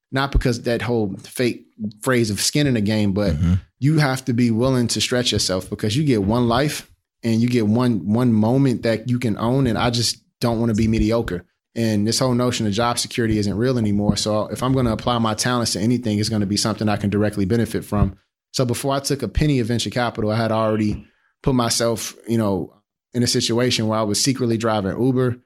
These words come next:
Speaker 1: I was doing everything. And mind you, I have a master's degree from Stanford,
Speaker 2: Yep. <laughs>
Speaker 1: undergrad from C C S,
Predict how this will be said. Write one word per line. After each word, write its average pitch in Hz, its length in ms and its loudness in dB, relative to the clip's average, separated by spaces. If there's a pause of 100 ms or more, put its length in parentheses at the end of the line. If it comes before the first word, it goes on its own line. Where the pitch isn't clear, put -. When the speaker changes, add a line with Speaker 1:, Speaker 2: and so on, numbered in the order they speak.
(340)
Speaker 1:
I - 80 -2
was 160 140 2
doing 131 180 2
everything. 123 340 0
And 107 80 0
mind 139 220 0
you, 135 80 0
I 135 60 0
have 120 120 -2
a 101 40 -4
master's 135 360 -2
degree 123 160 -2
from 120 120 -6
Stanford, 107 480 -2
Speaker 2:
Yep. 104 260 2
<laughs> - 60 -4
Speaker 1:
undergrad 131 440 2
from 123 120 2
C 127 160 2
C 120 220 2
S, 104 280 -4